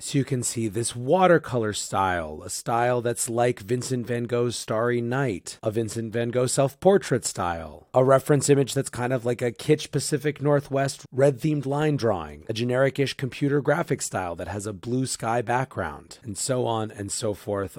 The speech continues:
all these different styles. Now, the impressive thing is that their methodology is able to deliver this type of results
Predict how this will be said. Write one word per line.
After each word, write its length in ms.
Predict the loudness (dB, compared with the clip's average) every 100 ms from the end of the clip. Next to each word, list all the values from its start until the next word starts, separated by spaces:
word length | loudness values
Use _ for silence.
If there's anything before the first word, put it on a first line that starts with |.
| -4
all 200 | 0 0
these 200 | 0 -4
different 380 | -8 -10 -10 -10
styles. 680 | -8 -10 -10 -14 -12 -14 -16 _ -2
Now, 120 | 0
the 100 | 0
impressive 360 | 2 0 0
thing 160 | 0 0
is 80 | 0
that 100 | 0
their 120 | 0
methodology 560 | -2 -2 0 2 2 0
is 120 | 0
able 200 | -2 -4
to 100 | -8
deliver 460 | -6 2 2 4
this 160 | 0 0
type 180 | -4 -4
of 140 | -6
results 360 | -4 -2 -4